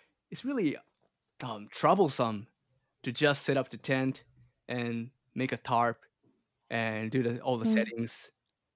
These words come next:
Speaker 1: when you, um, do the campings, right?
Speaker 2: Mm-mm.
Speaker 1: And it's really troublesome and a little bit annoying sometimes, especially when the wind is so strong or when it's, like, a showering outside.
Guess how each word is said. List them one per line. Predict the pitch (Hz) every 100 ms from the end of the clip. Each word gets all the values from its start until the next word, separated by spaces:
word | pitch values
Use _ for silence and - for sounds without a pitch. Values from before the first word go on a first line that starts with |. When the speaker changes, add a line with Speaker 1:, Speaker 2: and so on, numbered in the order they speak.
| -
Speaker 1:
when | 120
you, | 113 104
um, | 104 98 90 117 - _ _ _ _ _ _ _ -
do | 120
the |
campings, | 110 139 147 110 -
right? | 113 170 - _ _ _ _ _ _ -
Speaker 2:
Mm-mm. | 220
Speaker 1:
And | 220 254 247 - - _ _ _ _ _ _ -
it's | -
really | 254 254
troublesome | 214 233 220 208 - 180 180 180 - _
and | 151 139 131 127 135
a | 147
little | 170 175
bit | 156
annoying | 131 135 139 139
sometimes, | 135 143 135 139 131 135 143
especially | 143 - 143 131 131 131 123
when | 123 131 123 120
the |
wind | 120 131 123
is | 113
so | 127 117
strong | - 120 117 117 117
or | 113 110 110 107
when | 120
it's, | 117 - - -
like, | 123
a | - - _ _
showering | - 120 113 120 120 123
outside. | 110 120 - 120 113